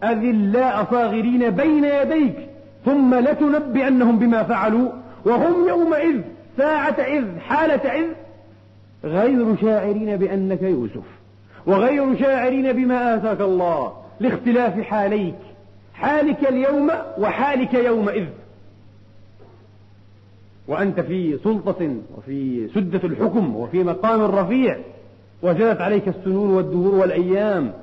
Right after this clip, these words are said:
فاختلف شكلك واختلفت مثابتك واختلفت جميع أحوالك، وهم لا يشعرون. وهكذا كان، وما نال يوسف هذا إلا بالصبر والتسليم لله تبارك وتعالى. آنسه الله بهذا النفس في روعه،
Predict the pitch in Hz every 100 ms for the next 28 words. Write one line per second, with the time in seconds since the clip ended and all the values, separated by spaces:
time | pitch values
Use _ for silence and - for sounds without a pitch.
0 | - - - - - 180 - 208 190 160
1 | 175 196 180 170 - - - - - 147
2 | 165 208 202 180 185 180 190 185 220 208
3 | - - - - 202 202 269 247 233 190
4 | 226 226 190 - 220 254 139 - - -
5 | - - - - - - - 160 190 196
6 | 180 170 151 143 139 147 143 95 - 143
7 | 151 156 165 151 - 175 - - - -
8 | - - - - - 180 185 180 185 175
9 | 175 170 151 170 165 160 175 165 160 143
10 | - 156 127 101 139 139 156 175 170 156
11 | 147 160 147 147 147 131 127 127 117 92
12 | 98 - - - - 180 185 180 180 165
13 | 165 165 170 151 151 156 156 147 151 -
14 | - 127 147 151 143